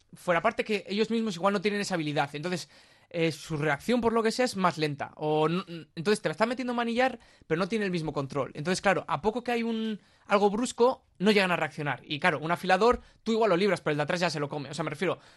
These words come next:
el que está haciendo el afilador puede sacar el pie y librar, pero estás haciendo una onda que el de atrás puede que no. Y luego igual hay gente joven que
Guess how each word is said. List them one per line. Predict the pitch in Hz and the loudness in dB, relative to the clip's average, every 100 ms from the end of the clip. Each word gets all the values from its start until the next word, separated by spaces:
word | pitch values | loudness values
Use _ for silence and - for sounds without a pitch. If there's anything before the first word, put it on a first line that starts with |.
| _ _ | _ _
el | 160 | -6
que | 151 | -4
está | - 214 | -2 -2
haciendo | 226 | 0
el | 226 | 0
afilador | 214 233 233 | 2 2 2
puede | - - - | -2 -14 -12
sacar | 226 226 | -10 -10
el | 214 202 | -10 -10
pie | 240 | -8
y | 214 | -6
librar, | 202 226 202 | -2 0 2
pero | 156 | 0
estás | 147 202 | 0 -2
haciendo | 208 202 185 | 0 0 0
una | 214 220 | 2 2
onda | 247 277 262 | 2 0 0
que | 175 165 160 | 0 2 2
el | 151 | 2
de | 160 | 0
atrás | 160 247 269 - - - _ | 2 0 0 -6 -16 -20 _
puede | 170 190 165 | 0 0 2
que | 151 | 0
no. | 143 - - - - | -2 -6 -18 -20 -18
Y | - | -8
luego | 139 156 180 | -2 0 2
igual | 190 190 | 2 2
hay | 151 | 2
gente | 180 180 185 180 175 175 156 | -2 -4 -2 0 4 4 4
joven | 202 196 214 226 214 | 2 2 2 0 -6
que | - 143 139 139 139 139 135 | -4 -2 0 0 0 0 -2